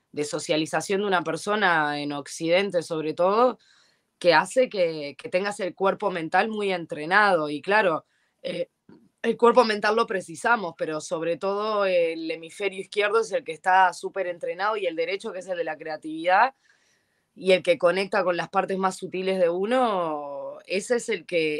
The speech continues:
el que a través del arte, a través de la música, eh, nos puede dar mucha información además. O sea, es tan válido como el otro, pero bueno,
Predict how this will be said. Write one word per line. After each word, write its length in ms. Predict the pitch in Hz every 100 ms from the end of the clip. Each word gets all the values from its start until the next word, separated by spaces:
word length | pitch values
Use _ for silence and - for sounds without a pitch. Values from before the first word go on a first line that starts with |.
| 156
el 120 | 170
que 100 | 175
a 100 | 165
través 320 | 175 170 202
del 140 | 220 202
arte, 260 | 208 190
a 60 | 170
través 240 | 160 180
de 80 | 190
la 120 | 180
música, 640 | 180 214 - 233 220 247 262 _ _ _ _ _ _ -
eh, 200 | 165 147
nos 140 | 170 165
puede 180 | 220 262
dar 160 | 247
mucha 240 | 220 208 208
información 640 | 170 156 147 175 277 233
además. 560 | 165 151 147 147 - -
O 140 | 156
sea, 220 | - 160
es 60 | 160
tan 220 | 202 190
válido 380 | 202 226 208 165
como 200 | 151 151
el 120 | 165
otro, 280 | 196 156 139
pero 200 | 139 143
bueno, 280 | 170 156